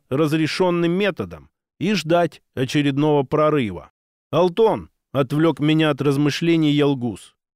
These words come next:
"кучерявый тип с номерным знаком тридцать шесть шагает прямиком к тебе. И что,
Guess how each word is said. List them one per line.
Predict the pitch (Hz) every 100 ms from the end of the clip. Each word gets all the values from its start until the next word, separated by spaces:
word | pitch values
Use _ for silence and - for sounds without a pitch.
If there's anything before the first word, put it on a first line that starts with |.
| _
"кучерявый | 131 131 196 226 220 208
тип | - 240 190
с | -
номерным | 156 175 180 190 165
знаком | 147 175 160 156
тридцать | 147 165 147 165
шесть | - 214 190 - - _ _
шагает | - 156 156 180 175 123
прямиком | 135 143 151 180 165
к | 131
тебе. | - 170 160 123 - _ _ _ _ -
И | 131
что, | - 147 151